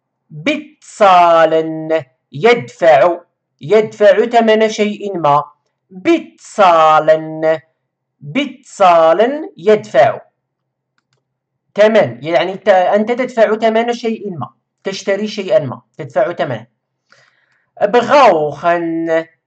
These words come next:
brauchen، يحتاج، احتاج، يحتاج.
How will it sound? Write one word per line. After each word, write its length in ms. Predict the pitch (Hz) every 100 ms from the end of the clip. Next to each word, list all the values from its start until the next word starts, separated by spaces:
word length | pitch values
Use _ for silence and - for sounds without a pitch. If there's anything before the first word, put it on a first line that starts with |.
| _ _ _ _ _
brauchen، 1300 | 143 180 240 254 180 151 131 127 175 170 165 160 160 160 _ _ _ _ _ _
يحتاج، 1080 | 165 214 - - - 254 254 226 175 139 127 - _ _ _ - 160
احتاج، 680 | - - - 233 220 - 131 - - -
يحتاج. 920 | 147 - - - - 214 208 175 123